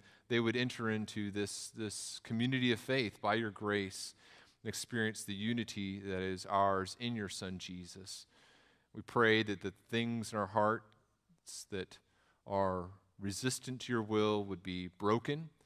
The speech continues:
uh, that you would do what's necessary to, to bring us into conformity with your desires for us. We pray this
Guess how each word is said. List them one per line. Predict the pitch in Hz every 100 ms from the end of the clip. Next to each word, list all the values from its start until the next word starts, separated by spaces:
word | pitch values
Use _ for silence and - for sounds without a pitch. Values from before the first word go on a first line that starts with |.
| _ _ _ _ -
uh, | 98
that |
you | 104 101
would |
do | 101 107
what's | 104 - 104
necessary | 113 123 110 - 95 90 92
to, | - 95
to | - 98
bring | 95 101 107 95
us | 92 98
into | 92
conformity | 92 - 110 104 98 90 90 104 -
with | 101 95 - - _ _ _ _ _ _
your | 101 98
desires | 92 92 87 90 90 90 - -
for | 104 95 85
us. | 87 - - _ _ _ _ -
We |
pray | - - 104
this | 98 92 - -